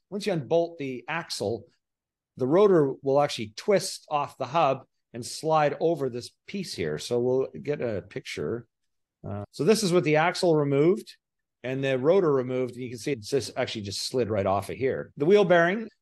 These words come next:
pretty robust design. It's actually a full floating axle 'cause it's got a separate wheel bearing, which is something, it's a one fifty, so it's a half ton van, but it's actually a pretty robust construction for a half ton van, something you usually don't see until you're into the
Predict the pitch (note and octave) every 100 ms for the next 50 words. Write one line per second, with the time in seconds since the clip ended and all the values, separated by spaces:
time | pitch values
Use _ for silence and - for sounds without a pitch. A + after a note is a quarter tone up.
0 | _ - E4+ A3+ F3+ F#3 - D#3 C#3 F3+
1 | C#3 C#3+ - E3+ F3+ E3+ - D#3 C#3 -
2 | C#3 C3 B2+ C3+ D#3 - F2+ G#2 G#2 G#2
3 | B2 G2+ C#3 C3 G#2 A#2 D3 B2+ F#2 E2+
4 | D#2+ F2 A#2 C3 A2 - F3 D3 C3 C3
5 | D#3+ D3+ C#3 F3 D#3+ - E3+ D#3+ B2 -
6 | A2+ G#2 C3 D3+ - - A2 G2 B2 C#3+
7 | A#2 F2+ - _ _ - C#3+ C#3 G3+ -
8 | D3+ C#3+ C#3+ G3 D#3 C#3+ A#2+ C3+ - A2
9 | G2+ - C#3+ - A2+ G2+ F#2+ G#2 - -
10 | - B2 - A#2 F2 D#2 A#2+ G2+ E2+ -
11 | _ - A3 G3 D#3+ D3 C#3+ C#3 B2+ A#2
12 | C3+ A2 - C3 A2 B2 G#2+ A2 A2+ F#2+
13 | F2